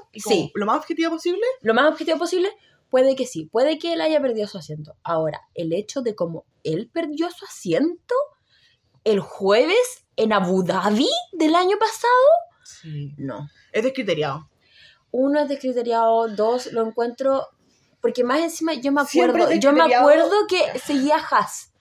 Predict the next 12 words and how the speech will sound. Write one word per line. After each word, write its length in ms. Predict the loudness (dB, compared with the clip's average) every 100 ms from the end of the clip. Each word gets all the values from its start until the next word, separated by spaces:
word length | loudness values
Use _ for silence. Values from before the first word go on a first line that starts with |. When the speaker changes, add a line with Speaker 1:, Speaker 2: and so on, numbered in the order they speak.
| _
Speaker 2:
el 120 | -2
año 200 | 0 0
pasado. 440 | -2 -4 -2 -2 -2 _ -20
Speaker 1:
Oh, 120 | -20 -20 _ _ _ _ -18
ya. 100 | -18 _ 0
Speaker 2:
Porque 300 | 0 2 -2
estaba 320 | -2 -2 0
Mick. 180 | 0 -2
Speaker 1:
Cariñito, 400 | -4 -10 -14 -20 _
sí. 380 | -20 -20 -20 -20 _ _ -2
Speaker 2:
Y, 420 | 2 4 4 0 -2
eh, 800 | 0 4 4 4 4 4 2